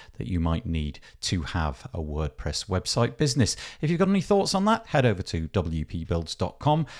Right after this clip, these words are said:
look for episode number two hundred and eighty-three, and leave us a comment there.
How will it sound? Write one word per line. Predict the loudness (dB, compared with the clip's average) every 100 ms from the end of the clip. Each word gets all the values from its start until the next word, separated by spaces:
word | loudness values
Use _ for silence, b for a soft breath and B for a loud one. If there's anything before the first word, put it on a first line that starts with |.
| B
look | -4 2
for | 2
episode | 4 0 -2 -2 -2
number | -4 -4
two | -4 -4 -2 0
hundred | 0 0 -4 -6
and | -6 -6 -2
eighty-three, | -2 0 -4 -6 -4 0 2 2 B B -2
and | 0 2
leave | 2 2 2
us | 0
a |
comment | -2 -2 0 0
there. | 2 0